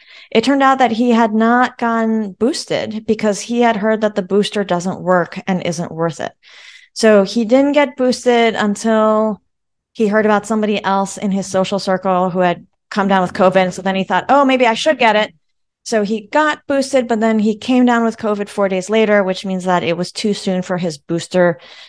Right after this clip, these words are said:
to be in effect. <clears throat> So, so why, what is the genesis of this, of his hearing that the booster doesn't work? Um, well,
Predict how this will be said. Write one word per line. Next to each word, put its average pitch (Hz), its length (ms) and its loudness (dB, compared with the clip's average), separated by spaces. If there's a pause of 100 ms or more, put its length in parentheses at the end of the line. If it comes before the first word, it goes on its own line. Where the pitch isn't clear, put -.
(120)
to 196 140 2
be 170 420 0
in 175 400 -4
effect. - 520 -4 (160)
<clears throat> - 40 2 (920)
So, 226 420 4 (640)
so 247 180 4
why, 269 560 4 (500)
what 233 220 4
is 269 140 4
the 247 100 2
genesis 190 500 -2
of 147 140 -6
this, 131 260 -4
of 170 100 -2
his 175 260 2
hearing 180 340 2
that 165 180 0
the 185 60 -2
booster 165 420 -2
doesn't 151 380 -4
work? - 340 -4 (240)
Um, 175 500 2
well, 269 400 4